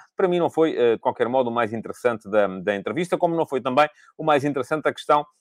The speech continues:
eh, ou a abordagem que ele fez, que é a minha também, relativamente ao tema, eh, Cristiano Ronaldo. Ah, houve quem olhasse para aquilo que ele disse do tema Cristiano Ronaldo, a dizer, "Bom, a entrevista,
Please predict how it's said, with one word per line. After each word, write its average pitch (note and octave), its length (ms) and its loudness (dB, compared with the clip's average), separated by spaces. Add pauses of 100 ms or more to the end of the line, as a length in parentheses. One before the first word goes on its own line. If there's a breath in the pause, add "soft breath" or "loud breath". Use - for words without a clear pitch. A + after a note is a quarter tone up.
(100)
eh, C3+ 220 4
ou C#3 120 8
a C#3+ 80 10
abordagem B2 440 4
que D3+ 40 2
ele D3 80 2
fez, D3+ 220 -4
que - 120 -8
é D4+ 100 4
a C4 40 2
minha F3 240 0
também, G#2 280 -4 (280)
relativamente D#3+ 380 0
ao D#3 100 4
tema, D#3 420 2
eh, C3+ 200 4
Cristiano B2 380 -4
Ronaldo. E2 260 -10 (160)
Ah, E2+ 640 -6
houve E3+ 280 4
quem C#3 260 -2
olhasse C3+ 460 6
para A#2+ 140 0
aquilo B2+ 180 -6
que B2+ 100 -2
ele B2 140 2
disse A#2+ 300 -2
do A2 100 -4
tema A#2 240 -4
Cristiano G#2+ 260 -10
Ronaldo, A#2 380 0
a - 20 -8
dizer, G2 220 -6
"Bom, B3+ 200 0
a D#3+ 80 -8
entrevista, C#3 640 -8